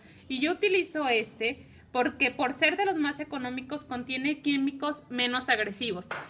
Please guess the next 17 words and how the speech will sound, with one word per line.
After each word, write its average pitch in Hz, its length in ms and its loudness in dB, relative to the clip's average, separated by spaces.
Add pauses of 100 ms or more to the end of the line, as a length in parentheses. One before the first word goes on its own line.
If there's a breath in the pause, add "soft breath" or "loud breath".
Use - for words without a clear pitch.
(140)
Entre 254 260 0
más 349 280 2
caro 294 560 6
o 226 340 4
más 269 300 0
alto 320 200 0
presupuesto 240 600 -6
sea 240 160 -6
el 233 40 -12
jabón, 294 360 2 (280 loud breath)
más 277 340 4
químicos, 285 760 0 (140)
más 240 320 0
agresivos 269 580 -2 (440 loud breath)
va 202 80 8
a 202 100 0
contener 247 540 -2